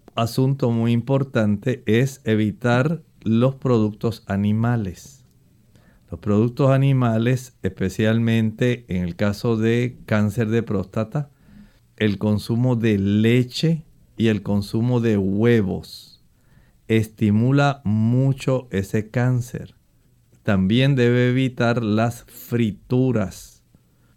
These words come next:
Mientras menos grasa saturada coma,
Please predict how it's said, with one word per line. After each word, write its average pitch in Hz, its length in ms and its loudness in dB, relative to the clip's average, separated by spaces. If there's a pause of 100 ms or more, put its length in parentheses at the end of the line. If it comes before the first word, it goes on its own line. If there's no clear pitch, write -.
(120)
Mientras 117 880 2
menos 139 880 0
grasa 107 840 0
saturada 107 1080 -2 (160)
coma, 107 500 0